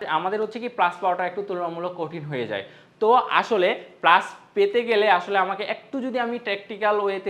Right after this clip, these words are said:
হচ্ছে আগাই, তাহলে কিন্তু মানবিকে প্লাস পাওয়া সম্ভব। কেন ব্যাপারটা আমি এখানে যে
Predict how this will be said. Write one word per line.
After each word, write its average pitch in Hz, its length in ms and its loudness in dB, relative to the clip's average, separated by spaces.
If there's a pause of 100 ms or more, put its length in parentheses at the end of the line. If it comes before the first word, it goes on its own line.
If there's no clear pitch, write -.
হচ্ছে 196 160 -4 (100)
আগাই, 175 260 -4
তাহলে 175 260 -6
কিন্তু 196 140 -8 (100)
মানবিকে 170 420 -6
প্লাস 135 240 -2
পাওয়া 139 180 -4 (100)
সম্ভব। 151 320 -4 (400)
কেন 240 140 4 (120)
ব্যাপারটা 254 360 0
আমি 214 160 -4
এখানে 208 200 -4 (340)
যে 151 60 -2